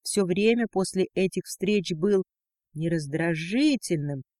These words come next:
но задумчивым, что ли. А еще он два раза с этим встречался, который тебя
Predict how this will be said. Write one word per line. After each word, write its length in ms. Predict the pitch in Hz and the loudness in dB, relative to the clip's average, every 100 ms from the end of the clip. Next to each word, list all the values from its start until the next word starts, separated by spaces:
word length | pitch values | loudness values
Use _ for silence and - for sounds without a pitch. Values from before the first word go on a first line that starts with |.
| _ - | _ -10
но 160 | 139 | -6
задумчивым, 760 | 147 170 170 247 240 - 147 143 | 0 2 4 4 2 0 -4 -6
что 320 | - - 143 | -8 -6 -6
ли. 140 | - - _ _ _ _ - | -6 -10 _ _ _ _ -4
А 120 | 151 | -2
еще 480 | 139 160 - 202 208 | 0 -2 0 2 2
он 160 | 185 | 2
два 280 | 165 170 175 | 2 2 4
раза 320 | 190 208 190 | 4 2 0
с 320 | 185 - - 240 | -4 -6 -2 4
этим 360 | 226 - 139 | 4 2 -6
встречался, 800 | 139 - 143 - 143 131 - - - _ _ - | -8 -8 -10 -4 -2 -2 -6 -12 -16 _ _ 0
который 460 | 208 - 226 220 | 2 4 4 4
тебя 400 | 202 214 180 202 | 0 -2 2 4